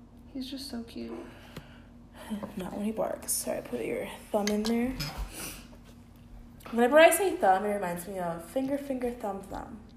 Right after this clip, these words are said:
Speaker 2: It's a Doctor Seuss book.
Speaker 1: True.
Speaker 2: Oh my God. So me and Matt went to our anniversary dinner on Friday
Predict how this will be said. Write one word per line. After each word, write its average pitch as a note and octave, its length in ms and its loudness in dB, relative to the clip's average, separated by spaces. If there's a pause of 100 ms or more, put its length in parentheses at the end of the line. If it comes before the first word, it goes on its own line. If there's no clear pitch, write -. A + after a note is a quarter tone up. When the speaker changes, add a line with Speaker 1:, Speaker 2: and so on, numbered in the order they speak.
Speaker 2:
It's - 120 -12
a D#2 200 -8 (100)
Doctor - 300 -12
Seuss - 240 -2
book. - 420 2 (260)
Speaker 1:
True. D#4+ 220 -4 (460)
Speaker 2:
Oh A#3 60 -8
my A#3+ 120 6
God. - 160 0 (760)
So A3 140 8
me A3 220 2
and D4+ 140 6
Matt F#3+ 440 4 (240)
went F#3+ 260 -2
to G3+ 380 0
our F3+ 260 2
anniversary F3+ 560 -2
dinner E3 200 -4
on D3 140 -2
Friday - 420 -2